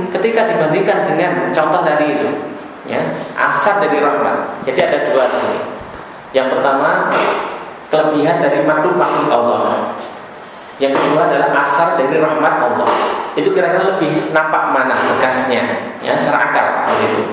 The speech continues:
Di sini mau apa? Dibandingkan. Karena mereka akan menolak yang kedua. Ya. Kalau untuk mengetahui kelebihan masing-masing makhluk, masing-masing orang,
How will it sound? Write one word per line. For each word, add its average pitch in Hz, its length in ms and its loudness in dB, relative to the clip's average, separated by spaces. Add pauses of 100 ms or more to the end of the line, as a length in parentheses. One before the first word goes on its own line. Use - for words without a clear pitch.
(300)
Di 131 80 -4
sini 135 160 0
mau 135 240 4
apa? - 460 0
Dibandingkan. 120 840 0
Karena 147 160 2
mereka 151 220 2 (100)
akan 156 160 2
menolak 160 240 2
yang 143 160 0
kedua. - 240 0 (560)
Ya. - 80 -10 (2000)
Kalau 202 400 2
untuk 202 240 2
mengetahui 190 480 2
kelebihan 233 560 2
masing-masing 175 640 0
makhluk, 185 400 0
masing-masing 175 480 2
orang, - 320 0